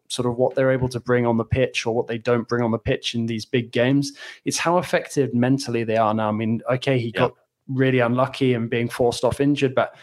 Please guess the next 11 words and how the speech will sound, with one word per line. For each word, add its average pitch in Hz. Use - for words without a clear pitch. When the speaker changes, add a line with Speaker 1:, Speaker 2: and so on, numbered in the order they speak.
Speaker 1:
how 151
many 175
times 151
has 127
Marquinhos 123
been 113
part 110
of, 107
you 117
know, 107
these 110